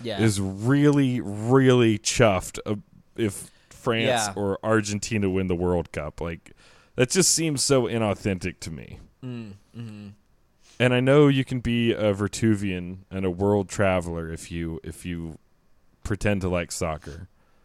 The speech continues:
Speaker 2: but it's, uh, I just don't buy it. A O C, I tweeted at A O C this week,
Speaker 1: Oh,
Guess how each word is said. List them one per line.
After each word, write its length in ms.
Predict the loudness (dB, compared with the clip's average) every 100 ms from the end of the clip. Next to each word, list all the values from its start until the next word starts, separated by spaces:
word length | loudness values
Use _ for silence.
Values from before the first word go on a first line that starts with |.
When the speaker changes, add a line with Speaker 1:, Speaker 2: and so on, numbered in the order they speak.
| _ _ -14
Speaker 2:
but 300 | -6 -4 -4 -12 -20 -20 _ _
it's, 240 | -12 -10 -6
uh, 200 | -6 -6
I 80 | -6
just 220 | -6 -4
don't 220 | -4 -4
buy 180 | -6 -10
it. 120 | -12 _ _ -4
A 100 | -2
O 80 |
C, 400 | -2 0 -2 -2 -6 _ _ -20 0
I 100 | 0
tweeted 400 | 4 4 6 4
at 120 | 0 0
A 120 | -2
O 60 | -2
C 180 | -4 -6
this 220 | -8 -8
week, 300 | -10 -10
Speaker 1:
Oh, 40 | -16